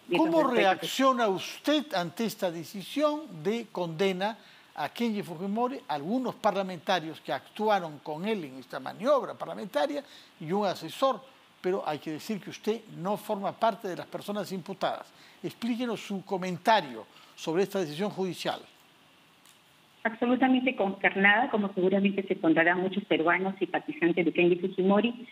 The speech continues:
Speaker 1: por cuanto, desde mi opinión, el adelanto de fallo condenatorio está dotado de vicios. Obviamente será materia de análisis cuando se lea la integridad de la sentencia judicial. En mi opinión, yo voy a considerar siempre que es un fallo injusto porque esto es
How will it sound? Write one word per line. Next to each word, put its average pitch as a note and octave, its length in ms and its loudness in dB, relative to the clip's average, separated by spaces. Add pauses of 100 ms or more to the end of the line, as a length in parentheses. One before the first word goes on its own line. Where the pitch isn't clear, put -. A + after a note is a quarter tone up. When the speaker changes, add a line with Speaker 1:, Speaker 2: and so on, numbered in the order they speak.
(240)
Speaker 1:
por F#3+ 180 0
cuanto, G3 280 4
desde F3+ 240 4
mi F#3+ 120 4
opinión, G#3+ 600 2 (460)
el F3 140 4
adelanto E3+ 420 2
de A3 120 2
fallo G3 280 0
condenatorio F#3 640 0 (200)
está E3+ 460 -2
dotado F3 400 2
de D3+ 100 0
vicios. D#3+ 400 0 (240)
Obviamente E3+ 800 4 (260)
será E3+ 220 4
materia F3 440 4
de D#3+ 80 2
análisis G#3 560 2
cuando F3 260 4
se F3 160 2
lea F#3+ 200 6
la G3+ 80 2
integridad F3 560 2
de G#3 140 -4
la F3+ 180 2
sentencia E3+ 460 0
judicial. - 400 -4 (640)
En F#3 140 4
mi G3 80 6
opinión, A#3 500 6 (160)
yo G#3+ 160 6
voy G#3 140 4
a G#3 80 -2
considerar F3+ 400 0
siempre G3 220 2
que G3 80 -2
es G3+ 60 -2
un F#3+ 100 0
fallo G3 180 4
injusto A3 440 2
porque - 360 -2
esto G#3+ 300 0
es G#3 220 2